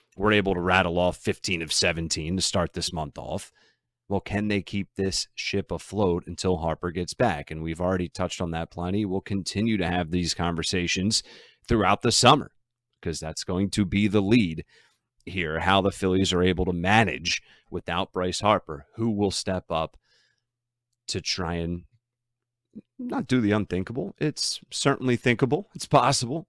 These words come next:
Castellanos is the name that we will continue to bring up. That dude has to step up. All right, but I, I think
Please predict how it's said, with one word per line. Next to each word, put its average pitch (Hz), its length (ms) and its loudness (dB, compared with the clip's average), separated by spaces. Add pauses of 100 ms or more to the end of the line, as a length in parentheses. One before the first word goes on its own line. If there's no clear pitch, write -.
(160)
Castellanos 123 720 2
is 120 240 2
the 120 100 2
name 117 260 4
that 113 180 2
we 117 100 2
will 110 140 2
continue 110 440 0
to 113 80 2
bring 113 240 4
up. 95 200 2
That 90 200 -4
dude 101 200 -2
has 92 320 -2
to 95 100 -8
step - 340 -6
up. - 240 -8 (840)
All 101 80 0
right, 98 80 4
but 117 140 8
I, 131 180 4
I 135 40 4
think 175 440 -2